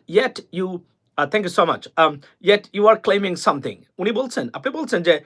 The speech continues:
you don't have the mandate to reform। Mandate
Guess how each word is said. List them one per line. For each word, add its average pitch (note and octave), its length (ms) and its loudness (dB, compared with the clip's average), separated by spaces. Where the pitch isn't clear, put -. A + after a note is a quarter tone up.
you F3+ 120 -4
don't G#3+ 220 4
have A3 180 4
the G#3+ 120 -4
mandate A#3 420 -2
to - 60 -6
reform। A#3 340 2
Mandate B3 460 0